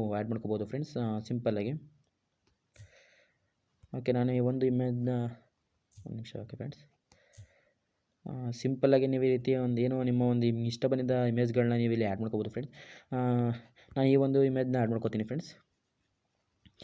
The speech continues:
ಸಿಂಪಲ್ಲಾಗಿ ಇದನ್ನು ಹಿಂಗೆ ಕಟ್ ಮಾಡ್ತೀನಿ. ನನಗೆ ಇಷ್ಟು ಮಾತ್ರ ಬೇಕು, ಇಷ್ಟನ್ನ ಇಮೇಜ್ ಆ್ಯಡ್ ಮಾಡ್ಕೋತೀನಿ. ಸೇಮ್ ರೈಟ್ ಕೊಡ್ತೀನಿ.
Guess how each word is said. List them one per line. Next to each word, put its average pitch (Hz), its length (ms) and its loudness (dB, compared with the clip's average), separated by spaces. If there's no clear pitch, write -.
ಸಿಂಪಲ್ಲಾಗಿ 127 420 2
ಇದನ್ನು 120 180 2
ಹಿಂಗೆ 117 220 4
ಕಟ್ 120 220 -6
ಮಾಡ್ತೀನಿ. 113 340 -2
ನನಗೆ 120 180 -2
ಇಷ್ಟು 117 200 -6
ಮಾತ್ರ 120 220 0
ಬೇಕು, 113 240 -2
ಇಷ್ಟನ್ನ 127 260 -4
ಇಮೇಜ್ 110 180 0
ಆ್ಯಡ್ 107 160 -2
ಮಾಡ್ಕೋತೀನಿ. 107 360 -4
ಸೇಮ್ 120 260 -6
ರೈಟ್ 113 220 0
ಕೊಡ್ತೀನಿ. 113 360 -4